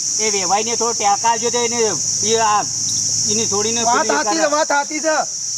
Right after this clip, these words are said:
Speaker 2: ખાટાભાઈ, તમારી વાત સાચી છે. હાલ ઘેર જઉં ને, એને બોલાવું ને, એ સમજે છે હું કે કોઈ સંસ્કાર બંસ્કાર આલ્યા છે કે નહીં છોડીને?
Speaker 1: કશું એક ભલી વાર કશું એ નહીં મળશે, શું
Speaker 2: અમે
Speaker 1: કામ?
Speaker 2: તો આ નવી લાઈન
Speaker 1: ના, ના, હું.
Speaker 2: પટોણા છીએ.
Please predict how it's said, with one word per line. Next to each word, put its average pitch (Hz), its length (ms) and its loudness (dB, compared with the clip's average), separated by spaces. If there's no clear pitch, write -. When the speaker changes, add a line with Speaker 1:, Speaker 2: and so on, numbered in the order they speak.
Speaker 2:
ખાટાભાઈ, 285 400 0
તમારી 311 300 0
વાત 285 200 0
સાચી 302 280 -2
છે. 285 60 0
હાલ 269 300 0
ઘેર 311 220 0
જઉં 320 180 -2
ને, 320 100 -2
એને 311 120 2
બોલાવું 311 440 0
ને, 339 60 -2
એ 330 40 0
સમજે 269 400 0
છે 381 60 -2
હું 311 200 0
કે - 320 -2
કોઈ 285 300 0
સંસ્કાર 254 420 0
બંસ્કાર 294 340 0
આલ્યા 262 260 2
છે 339 120 0
કે 302 80 -2
નહીં 349 160 2
છોડીને? 359 400 0
Speaker 1:
કશું 262 140 0
એક 254 140 0
ભલી 214 220 2
વાર 247 160 2
કશું 240 280 -2
એ 247 200 2
નહીં 226 220 0
મળશે, 226 260 -2
શું 202 160 -8
Speaker 2:
અમે 214 80 0
Speaker 1:
કામ? 185 120 0
Speaker 2:
તો 311 80 -2
આ 311 280 0
નવી 269 260 0
લાઈન 285 380 2
Speaker 1:
ના, 175 140 2
ના, 202 100 0
હું. 208 180 0
Speaker 2:
પટોણા 277 320 0
છીએ. 214 220 -2